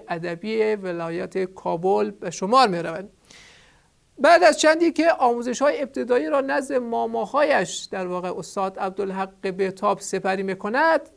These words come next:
به سمت مطالعهٔ کتاب‌های عربی می‌رود و با صرف و نحو و منطق عربی آشنا می‌شود. از آنجایی که علاقهٔ ایشان به فنون و در واقع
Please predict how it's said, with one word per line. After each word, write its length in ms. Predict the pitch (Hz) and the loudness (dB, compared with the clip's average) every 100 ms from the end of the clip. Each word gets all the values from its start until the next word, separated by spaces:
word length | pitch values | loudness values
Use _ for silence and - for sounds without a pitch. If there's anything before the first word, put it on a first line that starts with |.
| - | -10
به 100 | 196 | -8
سمت 480 | - 214 233 233 240 | -4 -4 -4 -6 0
مطالعهٔ 1080 | 240 240 208 170 - 175 175 180 220 220 | 2 2 -2 -8 -8 -6 -4 -4 -4 -6
کتاب‌های 720 | 220 175 165 170 160 - 190 | -6 -10 -8 -8 -8 -6 -6
عربی 600 | 175 175 170 175 196 247 | -6 -6 -6 -6 -6 -4
می‌رود 580 | 240 196 233 240 240 233 220 | -4 -4 -2 -2 -4 -6 -6
و 200 | 220 220 | -6 -6
با 340 | 214 208 220 | -4 -2 -2
صرف 460 | 208 - 202 190 - | -4 -8 -8 -8 -10
و 100 | 180 | -10
نحو 280 | 190 240 233 208 | -4 -4 -4 -8
و 120 | 196 | -8
منطق 460 | 180 175 165 196 185 | -6 -8 -10 -10 -8
عربی 500 | 175 170 180 262 285 - _ | -6 -6 -4 -4 -6 -10 _
آشنا 420 | - 160 180 214 | -12 -10 -2 2
می‌شود. 440 | 247 185 170 170 165 _ _ _ _ _ _ _ _ _ _ _ _ _ _ | 2 0 -6 -8 -10 _ _ _ _ _ _ _ _ _ _ _ _ _ _
از 180 | 254 269 | 0 2
آنجایی 340 | 294 302 359 359 | 0 0 0 0
که 100 | - | 0
علاقهٔ 480 | 262 254 262 285 320 302 | 2 2 2 2 0 0
ایشان 480 | 262 277 330 269 233 | -2 2 0 0 -4
به 120 | 294 | -4
فنون 520 | 247 - 240 294 277 226 | -4 -6 -4 -4 -4 0
و 320 | 233 262 262 | 2 2 0
در 120 | 226 196 | -2 -4
واقع 460 | 185 185 240 220 | -4 -4 0 0